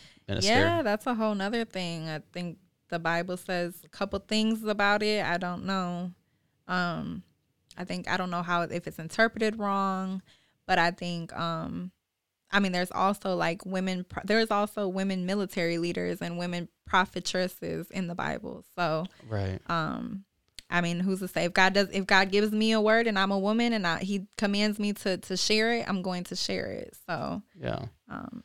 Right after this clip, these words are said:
Speaker 2: it has to
Speaker 1: It
Speaker 2: get out.
Speaker 1: It's kind of a weird thing, right? Like
Speaker 2: Yeah.
Speaker 1: women can't be in, uh, an,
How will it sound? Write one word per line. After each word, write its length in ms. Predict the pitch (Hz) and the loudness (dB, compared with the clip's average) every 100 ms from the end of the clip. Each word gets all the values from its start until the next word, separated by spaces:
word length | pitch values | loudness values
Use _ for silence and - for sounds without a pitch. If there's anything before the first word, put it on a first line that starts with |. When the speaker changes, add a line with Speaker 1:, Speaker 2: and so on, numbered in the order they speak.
| - | -6
Speaker 2:
it 60 | |
has 200 | 175 180 | 0 2
to 60 | 143 | 2
Speaker 1:
It 80 | 135 | 2
Speaker 2:
get 120 | 175 | 2
out. 300 | 165 165 - _ - | 2 2 -6 _ -4
Speaker 1:
It's 100 | - | 4
kind 120 | 196 | 6
of 60 | 151 | 8
a 40 | |
weird 280 | 107 107 104 | 8 8 6
thing, 220 | - 101 90 | 4 2 4
right? 340 | 95 101 104 | 6 8 8
Like 100 | 95 | 6
Speaker 2:
Yeah. 140 | 95 110 | 4 6
Speaker 1:
women 260 | 110 107 | 4 4
can't 260 | 104 107 104 | 2 2 4
be 240 | 104 104 | 4 2
in, 480 | 98 107 104 98 107 - - | 2 0 0 -2 -6 -8 0
uh, 320 | 92 - 64 - - _ _ | 0 2 -2 -4 -14 _ _
an, 200 | 98 87 | -4 -2